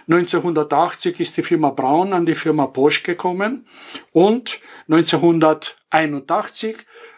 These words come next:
hat die Firma Bosch einfach die Produktion von diesen Geräten eingestellt. Und damit ist die Firma neunzehnhunderteinundachtzig aus dem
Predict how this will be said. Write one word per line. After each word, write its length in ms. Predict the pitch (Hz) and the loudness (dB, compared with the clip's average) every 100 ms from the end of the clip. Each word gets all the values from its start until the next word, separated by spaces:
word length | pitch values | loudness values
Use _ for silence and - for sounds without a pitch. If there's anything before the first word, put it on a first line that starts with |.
| _ - | _ -2
hat 500 | 175 180 - - - - | 2 2 0 -12 -12 -8
die 80 | 165 | -6
Firma 340 | 170 165 135 | -2 -2 -4
Bosch 440 | 160 190 180 - _ _ _ _ | -4 -6 -6 -12 _ _ _ _
einfach 500 | - 160 156 156 147 - _ | -2 -2 0 -4 -4 -14 _
die 100 | 160 135 | -2 2
Produktion 640 | 160 147 - - 143 147 | 2 2 0 2 2 0
von 160 | 143 | -2
diesen 440 | 135 127 - 123 117 _ _ - | -2 -2 -2 -6 -6 _ _ -4
Geräten 480 | 123 120 117 120 - | 0 0 -2 -6 -4
eingestellt. 680 | 117 113 113 - 117 110 - - - - | -4 -2 -2 -4 -6 -8 -14 -20 -20 -2
Und 200 | 160 143 | 0 2
damit 480 | 123 151 196 - - _ - | 2 2 2 -4 -16 _ 0
ist 440 | 139 156 - - _ - _ - | 2 2 0 -4 _ -20 _ -4
die 80 | |
Firma 480 | - 131 139 135 131 _ - | -2 2 2 2 -2 _ -8
neunzehnhunderteinundachtzig 1500 | 123 113 113 117 117 113 113 107 - 139 135 - 131 - - _ _ | -4 -4 -6 -6 -6 -6 -10 -10 -6 -6 -4 -6 -6 -10 -20 _ _
aus 200 | 127 127 | -6 -4
dem 260 | 123 117 | -6 -8